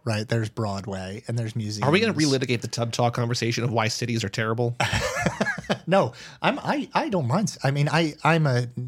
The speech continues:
Speaker 1: you know, n-, notably against people. I don't, I, I like, I, I don't like crowd, I, I don't like
Speaker 2: I get that, yeah.
Speaker 1: crowds. I, I don't like, uh, uh, I'm claustrophobic,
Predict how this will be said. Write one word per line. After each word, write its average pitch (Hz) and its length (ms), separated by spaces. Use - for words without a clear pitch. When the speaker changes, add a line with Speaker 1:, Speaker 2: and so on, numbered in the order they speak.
Speaker 1:
you 131 140
know, 104 280
n-, 120 240
notably 113 800
against 110 560
people. 98 420
I 123 60
don't, 120 180
I, 120 140
I 123 140
like, 117 440
I, 117 160
I 113 60
don't 117 340
like 107 180
crowd, 95 560
I, 110 40
I 113 180
don't 113 160
like 101 180
Speaker 2:
I 185 40
get 147 140
that, 95 220
yeah. 120 120
Speaker 1:
crowds. - 280
I, 120 180
I 123 60
don't 127 180
like, 120 260
uh, 107 400
uh, 107 100
I'm 127 80
claustrophobic, - 720